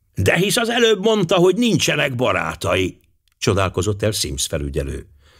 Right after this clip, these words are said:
Tévedtem, mondta Hercule Poirot. Egy van neki. Mielőtt a felügyelő bármit kérdezhetett volna, Poirot letette a kagylót.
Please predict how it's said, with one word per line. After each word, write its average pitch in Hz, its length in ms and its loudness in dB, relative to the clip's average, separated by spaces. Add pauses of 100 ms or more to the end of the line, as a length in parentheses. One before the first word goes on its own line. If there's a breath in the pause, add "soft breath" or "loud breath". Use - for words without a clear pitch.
(520 soft breath)
Tévedtem, - 960 -2 (300)
mondta 104 280 2
Hercule 101 360 -2
Poirot. 67 640 -4 (600 soft breath)
Egy 139 460 0 (760)
van 95 340 0
neki. - 560 -12 (1400 loud breath)
Mielőtt 123 380 4
a - 60 2
felügyelő 139 460 4
bármit 107 400 0
kérdezhetett 104 600 0
volna, 117 320 4
Poirot 127 460 2
letette 127 400 -2
a 92 100 2
kagylót. 67 760 -8